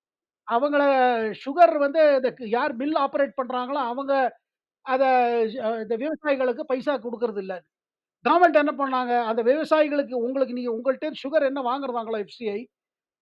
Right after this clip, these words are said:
மத்தபடி யார் வாங்கினாலும் அந்த பைசா உங்களுக்கு சேர்ற பைசா நேரா விவசாயிகளுக்கு போயிடும். அதுல தான் உத்தரப்பிரதேஷ்ல ஒரு பெரிய பிரச்சனையா இருந்தது, அது தீர்ந்தது. கூடவே இப்ப எத்தனால் செய்யலான்னு வந்திருக்கு பாருங்க. அதாவது ஒரு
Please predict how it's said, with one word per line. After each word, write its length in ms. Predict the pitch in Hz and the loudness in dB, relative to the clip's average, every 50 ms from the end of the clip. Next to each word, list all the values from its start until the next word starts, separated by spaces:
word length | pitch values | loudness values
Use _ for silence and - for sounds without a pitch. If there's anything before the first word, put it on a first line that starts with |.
| _ _ _ - | _ _ _ -2
மத்தபடி 300 | 226 - - 277 - 285 | 0 2 0 0 0 2
யார் 260 | 277 254 247 294 311 285 | 2 2 2 4 2 2
வாங்கினாலும் 360 | 269 262 262 269 285 302 285 | 2 0 0 0 -2 -2 -2
அந்த 120 | 247 247 | -4 -4
பைசா 380 | - - 247 294 285 311 320 302 | -2 -2 -2 0 2 4 4 4
உங்களுக்கு 280 | 285 277 247 - 254 | 2 0 -2 0 0
சேர்ற 180 | 269 285 277 262 | 0 0 0 -2
பைசா 260 | - 254 254 220 302 | -2 -4 -4 -2 -4
நேரா 200 | 277 247 254 269 | -4 -4 -4 -4
விவசாயிகளுக்கு 520 | 254 233 240 226 262 262 240 233 220 175 165 - 196 | -4 -4 -4 -4 -4 -2 -2 -4 -6 -8 -10 -10 -8
போயிடும். 240 | 190 175 165 - _ _ _ _ _ _ _ _ | -8 -10 -12 -16 _ _ _ _ _ _ _ _
அதுல 280 | - 233 262 277 277 | 2 4 4 4 6
தான் 160 | 269 330 302 | 4 4 4
உத்தரப்பிரதேஷ்ல 680 | 262 - - 339 339 320 285 277 277 247 - - 330 320 | 2 2 2 2 2 0 -2 -2 -2 -2 -4 -4 -6 -4
ஒரு 200 | 294 269 240 - | -2 -2 -4 -4
பெரிய 240 | - 277 330 339 370 | -8 -8 -6 -6 -4
பிரச்சனையா 400 | 277 285 269 - - 294 294 269 | -4 -6 -6 -6 -6 -4 -2 -2
இருந்தது, 180 | 254 247 277 311 | -2 -2 -2 -4
அது 120 | 294 214 | -6 -6
தீர்ந்தது. 400 | - 254 247 226 214 190 170 147 _ _ _ _ _ _ _ _ _ _ | -6 -8 -10 -8 -10 -12 -14 -14 _ _ _ _ _ _ _ _ _ _
கூடவே 580 | - 262 285 302 294 247 202 190 196 220 220 _ _ _ _ _ _ _ _ _ _ _ _ _ _ _ _ _ _ _ | -8 -4 -2 0 0 0 0 -2 -6 -8 -10 _ _ _ _ _ _ _ _ _ _ _ _ _ _ _ _ _ _ _
இப்ப 180 | 240 247 285 | -12 -8 -6
எத்தனால் 600 | 277 262 247 240 247 - 370 381 370 359 349 320 - | -4 -4 -4 -2 0 2 4 6 6 6 4 4 2
செய்யலான்னு 360 | 277 277 277 277 277 285 294 | 0 0 2 0 0 -2 -2
வந்திருக்கு 320 | 277 254 214 247 247 208 185 | -4 -4 -2 -2 -4 -2 -4
பாருங்க. 380 | 220 202 185 180 175 156 - _ _ _ _ _ _ _ _ _ _ _ _ _ _ _ _ _ | -4 -4 -4 -6 -10 -14 -18 _ _ _ _ _ _ _ _ _ _ _ _ _ _ _ _ _
அதாவது 460 | - 226 254 269 285 311 320 311 269 | -2 2 2 2 4 2 0 0 2
ஒரு 360 | 247 254 262 254 - - _ | 2 4 4 2 0 -4 _